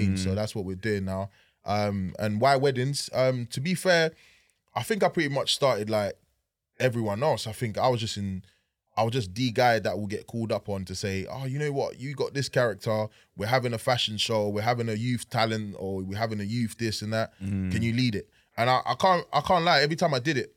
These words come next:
Speaker 1: I actually enjoyed myself. And I was thinking, but I didn't know it was a thing that you could actually get called upon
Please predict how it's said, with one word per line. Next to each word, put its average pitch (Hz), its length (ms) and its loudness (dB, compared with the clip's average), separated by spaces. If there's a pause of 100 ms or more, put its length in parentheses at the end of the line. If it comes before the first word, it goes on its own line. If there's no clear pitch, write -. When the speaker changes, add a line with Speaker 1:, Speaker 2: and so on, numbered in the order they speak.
Speaker 1:
I 120 120 4
actually 131 220 0
enjoyed 131 260 4
myself. 92 380 -6
And 101 120 -4
I 107 40 -2
was 107 100 -6
thinking, 104 340 -4 (280)
but - 60 0
I 107 100 0
didn't 165 260 2
know 170 80 6
it 147 80 4
was 135 160 2
a 117 60 -4
thing 135 420 0
that 101 180 0
you 113 120 -2
could 117 160 -2
actually 113 520 0 (380)
get 110 240 -2
called 127 260 0
upon 104 600 -2